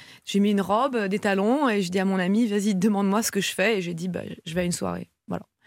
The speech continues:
Puis j'ai vu que les gens réagissaient bien. Le lendemain, j'ai dit : « Ah, bah, j'ai une autre idée, je vais faire un, je vais partir tourner. » Donc effectivement, c'était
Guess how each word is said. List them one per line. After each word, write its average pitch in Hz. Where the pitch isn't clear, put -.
Puis 170
j'ai 185
vu 202
que 214
les 196
gens 196
réagissaient 170
bien. 247
Le 214
lendemain, 233
j'ai 226
dit : « 208
Ah, 311
bah, 254
j'ai 226
une 233
autre 240
idée, 233
je 196
vais 208
faire 214
un, 202
je -
vais 208
partir 220
tourner. » 214
Donc 175
effectivement, 226
c'était 240